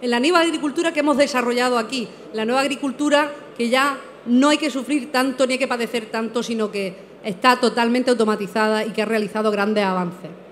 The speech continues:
Otro de los proyectos en este ámbito es el de Internet of Food on Farm. Nosotros también participamos en el proyecto europeo sobre Internet de las Cosas. Formamos parte del consorcio y lo bueno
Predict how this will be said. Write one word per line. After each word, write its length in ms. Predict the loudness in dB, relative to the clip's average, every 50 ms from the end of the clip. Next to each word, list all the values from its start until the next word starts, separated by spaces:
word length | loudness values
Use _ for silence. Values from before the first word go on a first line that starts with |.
| -20 -20 -20 -20 -20 -18 -6 -4
Otro 240 | -4 -2 0 2 2
de 80 | 4
los 120 | 2 2 2
proyectos 480 | 0 0 0 0 0 0 0 0 0
en 80 | 0 0
este 240 | -2 -2 -2 0 2
ámbito 360 | 4 4 2 2 2 0 0
es 140 | 0 0 -2
el 80 | -4
de 60 | -6
Internet 400 | -6 -6 -6 -6 -4 -4 -2 -2
of 200 | 0 -2 -2 -4
Food 120 | -4 -4 -2
on 160 | -2 -2 -4
Farm. 440 | 0 2 4 4 4 4 0 -2 -6
Nosotros 280 | -6 -4 -4 -4 -4
también 200 | -4 -4 -2 -2
participamos 720 | -2 -4 -4 -4 -6 -6 -4 0 2 2 4 4 2 0 0
en 80 | 0
el 100 | -2 -4
proyecto 420 | -4 -4 -2 -2 -2 -2 -2 -2 0
europeo 500 | 0 0 2 4 4 4 4 4 4 0 -2 -8 -8
sobre 240 | -4 0 0 0 0
Internet 380 | 0 -2 -4 -2 -2 -2 -2
de 80 | -2 -2
las 140 | -2 -4 -2
Cosas. 440 | -2 -2 -2 0 0 0 0 0 -2 -4 -10 -16 -18 -20 -8 -6
Formamos 340 | -4 0 0 2 2 2 2
parte 280 | 4 2 2 2 2 2
del 180 | 0 0 0 -2
consorcio 720 | -2 -2 -2 -2 0 0 0 0 0 -2 -2 -2 -2 -4 -8 -14 -18 -20 -20 -20 -20 -14 -10
y 80 | -4 0
lo 100 | 2 2
bueno 560 | 2 2 2 4 4 2 2 0 -4 -14